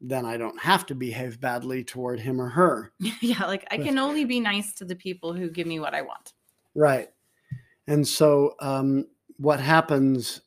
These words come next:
Speaker 1: the first time your spouse wants to make love and you say, "No, I don't feel good tonight"? Wow. There's gonna be some big fireworks. And there's, there, there are innumerable
Speaker 2: And not the good
Speaker 1: situations.
Speaker 2: kind. <laughs>
Speaker 1: Yeah.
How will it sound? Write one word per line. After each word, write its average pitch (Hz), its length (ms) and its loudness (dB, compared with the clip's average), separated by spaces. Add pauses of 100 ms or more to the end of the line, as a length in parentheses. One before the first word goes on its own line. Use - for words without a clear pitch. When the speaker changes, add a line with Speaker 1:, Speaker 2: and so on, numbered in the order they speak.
Speaker 1:
the 135 180 -6
first - 400 -2
time 139 300 2
your 139 160 2
spouse 135 380 -2
wants 135 260 -4
to - 60 -6
make 131 260 -2
love 135 300 -2
and 127 200 -2
you 127 320 -4
say, 123 560 -6
"No, 127 280 -6
I 127 100 -6
don't 123 220 -10
feel 127 260 -8
good 117 260 -8
tonight"? 85 380 -14 (400)
Wow. - 580 -10 (640)
There's 135 180 -4
gonna 139 200 4
be 135 180 0
some 131 200 -4
big 123 200 -6
fireworks. 143 540 2
And 151 120 6
there's, 156 300 4 (520)
there, 160 300 6
there 170 420 4
are 156 80 2
innumerable 160 1080 4 (120)
Speaker 2:
And 147 120 2
not 208 180 -2
the 127 80 -2
good 127 100 -2
Speaker 1:
situations. 180 220 -6 (320)
Speaker 2:
kind. - 20 -18 (120)
<laughs> - 120 -14
Speaker 1:
Yeah. 170 500 4